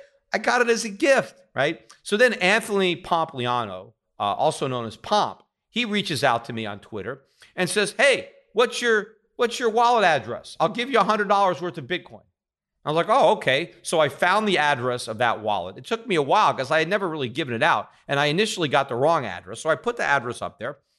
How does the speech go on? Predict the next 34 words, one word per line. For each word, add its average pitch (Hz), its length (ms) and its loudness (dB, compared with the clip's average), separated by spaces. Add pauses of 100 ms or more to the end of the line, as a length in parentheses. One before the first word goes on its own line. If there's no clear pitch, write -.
(460)
and 165 480 2 (500)
Pomp 202 320 4
never 160 220 2
gave 127 280 0
me 143 100 -4
any 156 160 -4
Bitcoin. 156 500 -4 (300)
I 131 120 2
asked 175 280 2
him, 151 140 0
and 135 80 -6
he 131 40 -6
said, 123 220 -6
"No, 127 240 2
I, 110 280 0
I - 20 -4
never 110 200 -6
did 127 180 -4
it." 92 140 -14 (220)
But - 400 0 (480)
a - 60 -16
hundred 214 400 0 (100)
other 180 220 2
people 208 360 -6
or 110 100 -6
so 113 400 -2 (280)
gave 233 180 2
me 233 140 0
donations. 226 680 0
So 175 100 0
all 226 140 4
of 277 60 -2
a 208 60 2
sudden, 175 380 0